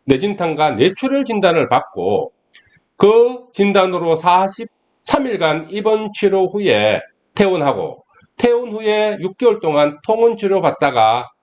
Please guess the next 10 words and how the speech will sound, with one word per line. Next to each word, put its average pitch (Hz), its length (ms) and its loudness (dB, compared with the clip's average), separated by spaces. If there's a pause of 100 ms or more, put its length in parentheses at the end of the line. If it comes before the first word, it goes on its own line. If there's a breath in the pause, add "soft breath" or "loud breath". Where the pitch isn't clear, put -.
(120)
사망했던 196 720 -2
사건에서 117 760 -2 (400)
사체 214 320 0
검안서에는 180 1200 0 (220)
사망의 220 480 -2
종류가 131 400 -4
병사로 170 680 0
기재가 98 360 -2
되어 95 120 0
있었고요. 92 640 0